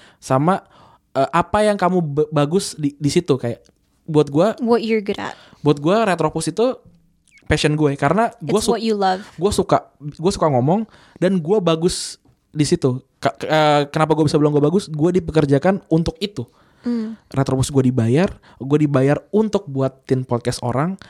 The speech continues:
Speaker 1: dan orang tahu gue dari situ. Buat gue itu passion gue. Sekarang, eh, kalau tadi lu, kalau tadi lu bilang lu suka sama data dan analitik dan segala macam, itu lu, lu suka di situ dan lu bagus di situ, itu passion lo gitu.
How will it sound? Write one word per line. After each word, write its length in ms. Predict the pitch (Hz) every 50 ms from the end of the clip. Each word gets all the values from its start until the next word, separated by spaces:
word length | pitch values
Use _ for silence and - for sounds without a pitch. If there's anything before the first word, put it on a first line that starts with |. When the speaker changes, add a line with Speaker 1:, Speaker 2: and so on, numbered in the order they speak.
| - -
Speaker 1:
dan 160 | - 147 147 -
orang 340 | - 143 147 151 170 185 185 180 - _
tahu 320 | _ - 151 147 143 139 135
gue 160 | 143 170 165
dari 160 | 143 139 135
situ. 320 | 131 - 143 139 - 113 - _ _ _ _ _ _ _ -
Buat 180 | - 131 135
gue 140 | 143 151 170
itu 120 | 185 185 208
passion 420 | 202 - 131 131 - 139 123 123
gue. 320 | 120 117 113 107 107 - _ _ - - - - - - _ _ _
Sekarang, 460 | - - - 143 160 196 208 214 175
eh, 520 | - - 143 143 139 139 139 139 139 139 127 - _ _ _ _ _ _ - - -
kalau 160 | - 147 147
tadi 160 | 151 151 156
lu, 160 | 156 156 147
kalau 220 | - - 135 143 143
tadi 140 | 143 143
lu 120 | 147 147 143
bilang 240 | 143 139 143 143 -
lu 160 | - 151 156
suka 300 | 143 156 143 - 123 123
sama 200 | - 143 135 135
data 220 | 127 135 131 - 139
dan 140 | 131 131
analitik 380 | 131 131 131 131 131 135 - -
dan 100 | 135 135
segala 220 | 131 139 131 127
macam, 260 | 127 127 123 - - - -
itu 160 | - 156 -
lu, 160 | 196 208 226 202
lu 140 | - 190 220
suka 220 | 208 - - 156
di 80 | - 139
situ 340 | - 135 127 - 185 208 202 - - - - - -
dan 160 | - 156 165
lu 120 | 180 220 220
bagus 340 | 160 160 151 143 151 147
di 80 | 147 143
situ, 240 | 143 160 - 147 -
itu 180 | - 147 151
passion 400 | 214 - 131 131 - - 147 151
lo 140 | 143 123 113
gitu. 260 | 104 110 107 - -